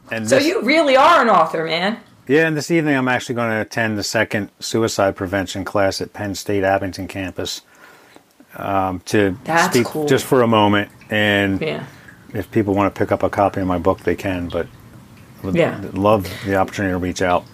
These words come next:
Speaker 1: and help people.
Speaker 2: Well, Tom, before we wrap up, though, this is it.
Speaker 1: Yes.
Speaker 2: Is there anything that we didn't get in that you wanna get in? This is your moment. Because we,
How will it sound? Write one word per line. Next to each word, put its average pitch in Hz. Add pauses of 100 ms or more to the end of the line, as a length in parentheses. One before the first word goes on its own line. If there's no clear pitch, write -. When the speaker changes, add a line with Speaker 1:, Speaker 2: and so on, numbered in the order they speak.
(220)
Speaker 1:
and 90
help 95
people. - (1300)
Speaker 2:
Well, 208
Tom, 208
before 190
we 254
wrap 285
up, 254
though, - (120)
this 151
is 196
it. - (120)
Speaker 1:
Yes. 104
Speaker 2:
Is -
there 175
anything 208 (2250)
that 170
we 170
didn't 254
get 277
in 220
that -
you 165
wanna 190
get 208
in? 135 (640)
This 175
is 196
your 196
moment. 190 (760)
Because -
we, 170